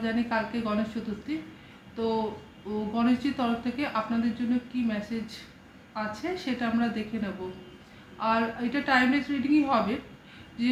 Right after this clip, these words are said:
যখনই দেখবেন তখনই তার সাথে এটা রেজোনেট করবে। আর আমার রিডিং যদি আপনাদের ভালো লাগে তাহলে প্লিজ একটুখানি লাইক করবেন এবং কমেন্টস করে জানাবেন। আপনাদের কমেন্টসগুলো আমি পড়ি, খুব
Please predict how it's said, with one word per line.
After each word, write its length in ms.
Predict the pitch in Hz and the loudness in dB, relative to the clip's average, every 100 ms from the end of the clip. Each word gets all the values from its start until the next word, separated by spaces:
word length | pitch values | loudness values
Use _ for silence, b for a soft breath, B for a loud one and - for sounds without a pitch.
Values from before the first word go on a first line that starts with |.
| 226 | 4
যখনই 320 | 240 233 269 285 | 2 4 4 4
দেখবেন 280 | 277 247 320 302 | 4 2 0 2
তখনই 320 | 254 262 269 277 - | 2 2 2 2 2
তার 160 | 233 233 | 0 0
সাথে 160 | 254 262 | -2 -4
এটা 100 | 262 254 | 0 0
রেজোনেট 380 | 220 233 254 247 - | 0 2 0 0 -4
করবে। 260 | 208 233 302 - - B B B - | -4 -4 -8 -10 -20 B B B 0
আর 80 | 220 226 | 2 4
আমার 180 | 226 247 262 | 4 4 4
রিডিং 200 | 240 254 247 | 4 4 2
যদি 120 | 254 254 | 2 0
আপনাদের 300 | 226 247 247 262 233 | -2 -4 -4 -2 -2
ভালো 160 | 214 214 | -2 -2
লাগে 160 | 226 254 269 | -2 -4 -6
তাহলে 180 | 240 247 - | -2 -2 -4
প্লিজ 240 | 247 262 247 | -4 -2 -4
একটুখানি 400 | 233 - 240 233 220 | -6 -8 -4 -2 0
লাইক 200 | 190 202 - | 0 -2 -4
করবেন 320 | 254 240 254 311 254 | -4 -2 2 4 6
এবং 120 | 247 247 | 6 6
কমেন্টস 340 | 226 220 233 - - | 4 4 4 2 -2
করে 140 | 262 240 | 0 2
জানাবেন। 380 | 208 208 214 302 - - | 2 2 2 0 -4 -8
আপনাদের 280 | 226 247 254 - | 0 2 2 2
কমেন্টসগুলো 460 | 220 247 247 - 262 | 4 4 4 2 0
আমি 100 | 269 254 | 0 0
পড়ি, 200 | 254 247 262 - | 0 0 0 -6
খুব 180 | - 330 | -6 -6